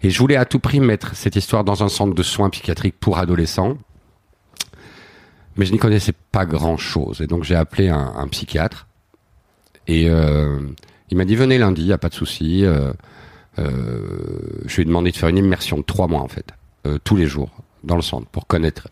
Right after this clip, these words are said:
et les soignants et, et les jeunes. Et je suis arrivé là, il y avait une grande table, comme ça, il y avait un, une réunion.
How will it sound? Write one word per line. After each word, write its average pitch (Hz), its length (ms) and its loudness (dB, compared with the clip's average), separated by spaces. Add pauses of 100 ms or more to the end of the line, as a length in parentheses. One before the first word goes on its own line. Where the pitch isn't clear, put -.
(100)
et 101 100 2
les 92 80 4
soignants 87 440 2
et, 71 160 -2
et 78 120 -2
les 73 100 2
jeunes. 67 220 -4 (580)
Et 90 60 -2
je - 40 -2
suis - 120 0
arrivé 110 240 4
là, 117 120 4
il 143 40 4
y 127 40 4
avait 92 120 4
une 85 100 2
grande 90 300 0
table, 98 220 0
comme 73 160 -4
ça, 90 120 -2
il 90 40 4
y 92 40 4
avait 78 160 0
un, 69 200 -6 (1500)
une 80 100 -2
réunion. 87 540 0